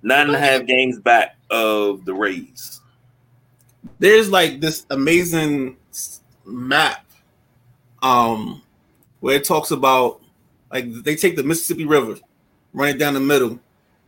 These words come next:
Speaker 2: and, like, the west side of the map is under five hundred, and, like, the East Coast is something like forty games or fifty games over five hundred based on the teams from those areas.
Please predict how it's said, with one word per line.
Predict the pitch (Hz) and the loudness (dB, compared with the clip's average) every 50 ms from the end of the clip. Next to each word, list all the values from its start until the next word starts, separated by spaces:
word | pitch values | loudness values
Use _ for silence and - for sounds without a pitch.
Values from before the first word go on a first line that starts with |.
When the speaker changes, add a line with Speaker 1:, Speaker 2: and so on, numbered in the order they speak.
| _ - | _ -10
Speaker 2:
and, | 131 131 131 | -6 -4 -2
like, | 131 131 127 120 110 - - _ _ _ _ _ _ _ _ _ _ | -2 0 -2 -2 -6 -8 -14 _ _ _ _ _ _ _ _ _ _
the | 127 131 135 127 | -10 -8 -8 -8
west | 123 123 156 175 190 202 - - - | -2 0 2 2 2 2 0 -2 -2
side | - 185 156 156 151 147 143 139 - | 0 2 2 4 4 2 0 0 -4
of | - 143 131 123 | -6 -8 -8 -6
the | 127 127 | -6 -4
map | 131 139 139 131 117 - _ _ _ _ _ _ _ _ _ _ _ _ | -2 -2 -2 -2 -4 -8 _ _ _ _ _ _ _ _ _ _ _ _
is | 127 - - - | -10 -10 -6 -6
under | 139 139 139 135 123 | -4 -2 -2 -2 0
five | - 131 127 123 120 | 0 0 0 0 0
hundred, | 131 127 120 113 110 110 110 - - | 0 -2 -2 -4 -6 -8 -10 -10 -10
and, | 123 113 117 | -8 -6 -4
like, | 117 117 113 - - - | -4 -4 -4 -6 -8 -12
the | 117 - - | -16 -14 -10
East | 147 160 165 - - | -8 -6 -6 -4 0
Coast | - 165 139 135 123 120 - - - - _ _ _ _ _ _ _ _ _ _ | 2 4 4 4 2 0 -4 -8 -10 -14 _ _ _ _ _ _ _ _ _ _
is | 123 127 127 131 127 127 123 123 123 123 120 - - - - - _ _ _ _ _ _ | -2 0 2 2 2 4 2 2 2 0 0 -4 -6 -8 -10 -16 _ _ _ _ _ _
something | - - - 147 139 139 156 143 135 131 | -12 -2 0 0 0 0 0 0 0 2
like | 127 127 120 113 110 - | 2 0 0 -2 -4 -8
forty | - - - 143 147 143 139 | -10 -8 -2 -2 0 0 0
games | 131 139 135 135 135 131 117 | 0 0 0 0 -2 -2 -4
or | 120 | -6
fifty | - 165 139 135 | -6 -8 -8 -8
games | 120 131 127 123 120 117 | -6 -6 -6 -6 -6 -4
over | 123 123 117 117 120 117 113 110 120 - _ _ _ _ _ _ - | -6 -6 -6 -4 -4 -6 -6 -6 -10 -16 _ _ _ _ _ _ -2
five | 139 127 123 123 | 2 2 2 2
hundred | 139 139 131 117 117 98 - - | 2 0 0 0 -2 -6 -4 -2
based | 135 139 139 - - 151 | -2 -2 -2 -2 -2 -2
on | 135 127 123 120 120 117 - _ _ _ _ _ | -2 0 0 -2 -4 -4 -6 _ _ _ _ _
the | - 117 | -12 -8
teams | - - 160 143 135 127 | -4 -2 -2 -2 -2 -4
from | - 135 | -6 -6
those | 131 123 117 123 | -6 -4 -4 -2
areas. | 131 123 117 117 113 - - - - | -2 -2 -4 -4 -8 -12 -14 -14 -16